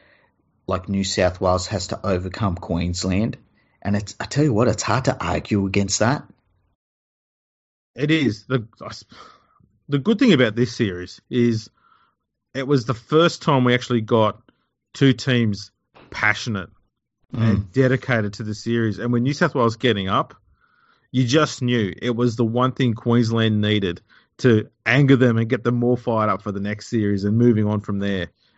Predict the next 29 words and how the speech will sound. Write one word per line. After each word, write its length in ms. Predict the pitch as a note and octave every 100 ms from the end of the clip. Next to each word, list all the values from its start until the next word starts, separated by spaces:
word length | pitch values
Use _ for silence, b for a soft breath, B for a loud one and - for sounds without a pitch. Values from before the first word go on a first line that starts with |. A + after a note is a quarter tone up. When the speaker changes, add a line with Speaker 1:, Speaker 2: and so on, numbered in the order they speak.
| -
Speaker 2:
And 160 | A2 G#2
it 100 | -
really 360 | A2+ A#2+ C3 A#2+
did 140 | A2+ G#2
have 180 | G#2
that 180 | G2+ F#2+
impact. 480 | G2+ G#2+ G#2 D#2 -
Speaker 1:
<laughs> 40 | A2 G2+ B2 A#2+ - D3 - - _ _ _ - _ - B B B B B -
Speaker 2:
Um, 80 | G2+
Speaker 1:
Yeah. 380 | G#2+ G#2+ F2 - _ _ _ _ _ _ _ _ - -
Speaker 2:
'cause 200 | - C#3
another 320 | D3+ D#3+ A3 G#3
thing 140 | F#3
that 60 | C#3+
happened 220 | C#3 A#2+
in 60 | A#2
eighty-five 540 | A2+ A2 - C3+ A2+
was 120 | G#2+
we 80 | A2+
saw 200 | - D3+
Steve 400 | - D3 A#2+ G#2
Roach 440 | A#2 A#2 - - _ _ _ _ -
come 180 | C3+ A#2+
into 220 | A#2 A2+
the 60 | A2
New 80 |
South 200 | A2 A2
Wales 300 | - A2 G#2
side. 320 | - F#2+ D#2+